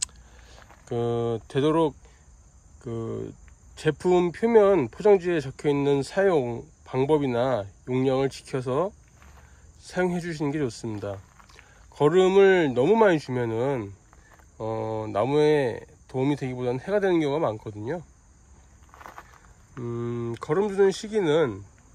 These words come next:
어, 팔월 말에서 구월 초부터 늦어도 시월 말까지는 끝내야 합니다. 지금쯤 거름을 주시면은 한 달에서 한 달 반, 길게는 두 달까지 효과가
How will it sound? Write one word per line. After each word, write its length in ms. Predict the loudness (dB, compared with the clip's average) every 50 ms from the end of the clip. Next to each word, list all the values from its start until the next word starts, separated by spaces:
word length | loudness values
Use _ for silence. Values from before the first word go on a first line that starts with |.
| _ -20 -20 -20 -20 _ _ _ _ -20 _ _ _ -20 _ -20 -16 -12
어, 800 | -10 -8 -8 -8 -8 -8 -8 -10 -10 -10 -12 -14 -14 -16 -20 -20 -20 -20 -20 -20 -20 -20 -20 _ -20 -20 -20 -20 -20 -20 -20 -20 -20 -20 -20
팔월 260 | -10 -6 0 2 2 4
말에서 340 | 4 2 2 0 -4 -6
구월 260 | -12 -6 -4 -4 -4 -2
초부터 800 | -4 -4 -4 -4 -8 _ -8 -6 -4 -2 -2 -4 -4 -8 -12 -18 _ -20 -20 -20 _ -20 -20 -20 -20 -20 -20 -20 -20 -10
늦어도 920 | -4 -4 2 4 4 4 6 4 4 4 4 2 2 0 0 -4 -6 -10 -14 -18
시월 340 | -20 -16 -10 0 4 4 4
말까지는 640 | 4 4 0 0 -2 -2 -2 -2 -4 -4 -4 -4 -6
끝내야 440 | -6 -6 -4 -2 0 0 0 0 0
합니다. 420 | -2 -4 -4 -4 -6 -8 -8 -10 -14 -18 -20 -20 -20 -20 _ -20 -20 -20 _ -20 -20 -20 -20 -20 -20 _ -20
지금쯤 480 | -10 -8 -2 -2 -2 -2 -2 -6 -8 -4
거름을 320 | -2 0 0 2 0 0
주시면은 720 | -2 -4 -6 -4 0 0 0 0 0 0 0 -2 -4 -8 -16 -20 -20 -20 -20 -14
한 180 | -6 -6 -2
달에서 300 | -2 0 -2 -2 -4 -4
한 120 | -4 -2 0
달 160 | 0 0 2
반, 320 | 2 0 0 0 -6 -10 -16 -20 -20 _ _ -20 -20 _ -20 -20 -20 _
길게는 480 | -14 -10 -10 -4 -2 0 0 0 0
두 80 | -2 -2
달까지 420 | -2 -2 -2 -2 -4 -6 -6 -6
효과가 580 | -10 -8 _ -6 -4 0 2 2 2 2 0